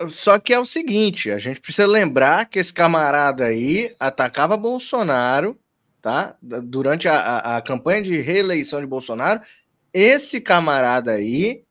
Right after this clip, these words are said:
né, recebia da sua redação de jornalismo pra falar mal do Bolsonaro. Então, eles são culpados, esse é um dos culpados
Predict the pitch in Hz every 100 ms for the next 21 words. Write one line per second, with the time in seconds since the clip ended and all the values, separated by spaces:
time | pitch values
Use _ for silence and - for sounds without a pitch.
0 | _ _ _ _ - 123 147 147 135 143
1 | 127 120 185 240 247 233 _ 127 135 135
2 | - 170 156 135 117 175 190 160 - -
3 | 175 240 330 _ - 139 131 131 113 101
4 | 117 180 220 247 _ _ _ _ _ -
5 | 180 202 196 190 190 190 214 240 240 170
6 | 127 123 190 214 - _ 190 220 277 294
7 | 262 - - 202 220 214 175 151 143 151
8 | 180 - _ _ _ _ _ _ _ _
9 | _ 160 214 240 196 165 233 202 - 151
10 | 120 139 160 -